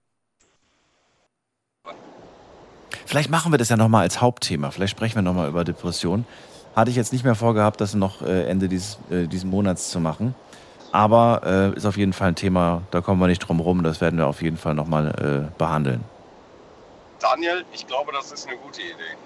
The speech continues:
Speaker 2: Und übrigens, was die Lara angeht, ich meine, Lara hieß sie, ne?
Speaker 1: Oh, wir haben nur noch ein paar Sekunden.
Speaker 2: Ja,
Speaker 1: Der
Speaker 2: auf
Speaker 1: Satz
Speaker 2: die
Speaker 1: muss ganz kurz sein.
Speaker 2: Ja, ja, ich weiß.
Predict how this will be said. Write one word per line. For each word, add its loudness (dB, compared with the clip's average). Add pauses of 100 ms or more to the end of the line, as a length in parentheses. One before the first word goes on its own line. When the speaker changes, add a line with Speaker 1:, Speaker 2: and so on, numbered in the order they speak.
(260)
Speaker 2:
Und -8
übrigens, -6
was -6
die -12
Lara 2
angeht, -6
ich -18
meine, -6
Lara 0
hieß -14
sie, -14
ne? -14 (280)
Speaker 1:
Oh, 6
wir 6
haben 4
nur 6
noch 6
ein -6
paar 4
Sekunden. -4
Speaker 2:
Ja, -8
Speaker 1:
Der 4
Speaker 2:
auf 4
Speaker 1:
Satz 4
Speaker 2:
die 0
Speaker 1:
muss 4
ganz 4
kurz -2
sein. 0
Speaker 2:
Ja, 2
ja, 2
ich -4
weiß. -2